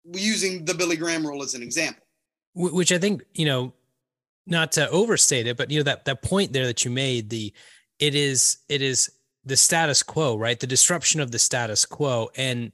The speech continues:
Speaker 2: it really is more about getting back to the status quo
Speaker 1: Yes.
Speaker 2: than it is,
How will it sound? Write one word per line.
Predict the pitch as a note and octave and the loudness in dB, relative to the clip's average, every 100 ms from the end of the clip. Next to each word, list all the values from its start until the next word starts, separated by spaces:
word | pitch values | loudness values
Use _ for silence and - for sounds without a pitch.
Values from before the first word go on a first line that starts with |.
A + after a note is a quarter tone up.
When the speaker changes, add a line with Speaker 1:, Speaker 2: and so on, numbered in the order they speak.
| _ - | _ -12
Speaker 2:
it | C3 - | -12 -4
really | E3 G#3 F#3 C#3+ | 2 4 6 4
is | B2 B2+ | 4 2
more | D3+ G3 D3+ | 4 4 4
about | B2 A2 A#2 | 2 -2 -2
getting | D#3 D3+ C3 G#2 | 0 2 2 0
back | A#2+ A#2+ - - | -2 -2 -4 -4
to | - C#3+ C#3+ | 0 2 2
the | A#2+ | 4
status | A#2 - A#2+ A2 G#2 | 4 4 2 0 -2
quo | - - F3 C3+ G#2 F#2+ G#2 - - | -2 0 2 2 0 -4 -6 -12 -8
Speaker 1:
Yes. | A#2+ A#2+ - | -6 -4 0
Speaker 2:
than | D3+ | 2
it | D3+ | 4
is, | E3 G#3+ A#3 G3+ | 4 6 6 4